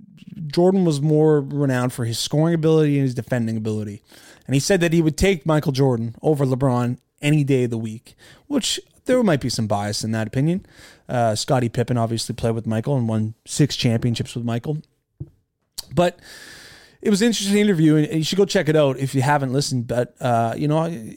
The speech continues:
obviously it's, it's fun to listen to, you know, some of the greats that have played in the N B A talk about, you know, the, the comparisons of the two. You know, I would rather listen to Scottie Pippen or, like, a Kyrie Irving,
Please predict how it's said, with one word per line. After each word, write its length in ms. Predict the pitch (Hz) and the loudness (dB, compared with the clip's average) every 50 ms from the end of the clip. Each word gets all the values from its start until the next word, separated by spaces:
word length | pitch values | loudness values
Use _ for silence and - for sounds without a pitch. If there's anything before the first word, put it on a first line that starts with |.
| - - | -8 -4
obviously 420 | - - 240 214 208 180 - 196 | 0 0 2 2 2 2 2 0
it's, 160 | 175 - - - | 0 -2 -2 -4
it's 140 | 160 139 - | -4 -4 -2
fun 180 | - 185 170 | 0 0 2
to 40 | 156 | 2
listen 280 | 151 160 156 - 160 135 | 2 2 0 0 -2 -4
to, 160 | - - 135 | -2 -2 0
you 300 | 131 135 131 127 - 143 | 0 0 -2 -2 -4 -4
know, 60 | 127 | -6
some 160 | 127 - 160 | -4 -2 -2
of 80 | 147 131 | 0 0
the 60 | 131 | -2
greats 320 | 117 - 127 127 123 - - | -2 0 -2 -2 -2 -2 -4
that 100 | 135 123 | -4 -4
have 80 | 120 | -2
played 140 | - 139 135 | -2 0 0
in 60 | 135 127 | 0 0
the 60 | 120 | 0
N 80 | 117 | 0
B 120 | 117 120 120 | 0 0 -2
A 60 | 123 | -2
talk 280 | - - 123 135 131 - | 0 0 0 0 0 0
about, 280 | 135 120 120 120 120 - - _ - - | -2 0 0 -2 -2 -6 -12 _ -20 -14
you 80 | - 127 | -10 -8
know, 220 | 113 110 117 120 | -8 -6 -8 -6
the, 160 | 120 123 120 | -6 -6 -6
the 120 | 120 123 - | -6 -6 -6
comparisons 560 | - 123 120 127 131 139 135 - 151 139 123 | -6 -4 -2 0 0 0 0 0 -2 -4 -4
of 100 | 127 120 | -6 -8
the 40 | 127 | -10
two. 320 | - - 139 139 135 131 - - - - - - - _ | -4 0 0 2 2 0 -2 -6 -16 -20 -20 -20 -8 _
You 80 | 160 156 | -2 -2
know, 60 | 151 | 0
I 140 | 139 156 190 | 0 2 2
would 140 | 208 196 | 2 4
rather 240 | 180 196 180 185 190 | 4 4 4 4 2
listen 360 | 170 165 160 - - 170 156 | 2 2 0 0 0 -2 -2
to 520 | - - - 165 151 147 143 139 135 135 - - | -2 0 2 2 4 4 4 2 2 -2 -4 -8
Scottie 460 | - - - - 156 143 151 143 135 | -8 -8 -4 0 0 2 2 2 0
Pippen 520 | - - 147 139 - 160 165 165 165 165 - _ _ | -2 -2 -4 -2 0 0 0 0 -2 -6 -10 _ _
or, 680 | - 147 143 135 131 131 127 127 123 120 117 117 120 - - - - | -2 0 0 2 2 2 2 2 2 2 0 -2 -4 -6 -12 -18 -14
like, 220 | - 139 127 - | -10 -10 -4 -2
a 260 | 120 113 107 107 120 - _ | -2 -2 -2 -4 -8 -12 _
Kyrie 360 | - - 143 156 151 135 131 139 | -4 -2 0 2 2 2 2 2
Irving, 640 | 143 143 143 143 147 147 147 147 143 147 - - | 2 2 2 0 0 2 2 0 0 -2 -6 -10